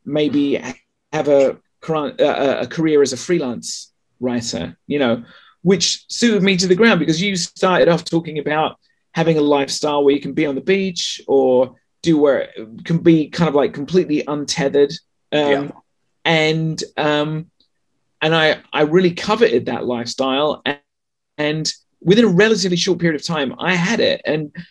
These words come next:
Speaker 1: back then, you used to be able to get paid quite a lot of money for magazine articles, especially if you were writing features. So
Speaker 2: Mm.
Speaker 1: I was, I was writing features for Men's Health, uh, Glamour, New York Magazine,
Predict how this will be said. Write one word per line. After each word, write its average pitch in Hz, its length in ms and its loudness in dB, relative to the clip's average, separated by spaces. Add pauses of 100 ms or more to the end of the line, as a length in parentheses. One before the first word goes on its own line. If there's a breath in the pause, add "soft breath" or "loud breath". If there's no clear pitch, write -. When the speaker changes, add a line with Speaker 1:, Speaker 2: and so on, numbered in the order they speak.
(120)
Speaker 1:
back 240 220 2
then, 175 240 2
you 170 140 2
used 170 140 0
to - 60 -6
be 165 100 4
able 156 100 0
to 147 80 -4
get 143 160 2
paid 147 280 -6
quite 156 200 0
a 92 40 0
lot 123 140 2
of - 120 -4
money 127 420 -2
for 117 120 -8
magazine 120 800 -2
articles, 117 520 -2
especially 143 380 -2
if 123 60 -10
you 131 100 2
were 127 60 4
writing 123 300 0
features. 120 640 -6 (340 soft breath)
So 165 180 4
Speaker 2:
Mm. 165 40 6
Speaker 1:
I 160 60 6
was, 151 80 4 (260)
I 151 60 4
was 160 120 4
writing 147 220 2
features - 380 -4
for 139 100 -4
Men's 170 340 2
Health, 156 420 0 (560)
uh, 135 220 0
Glamour, 160 800 0 (180)
New 160 200 -2
York 151 200 0
Magazine, 127 840 -2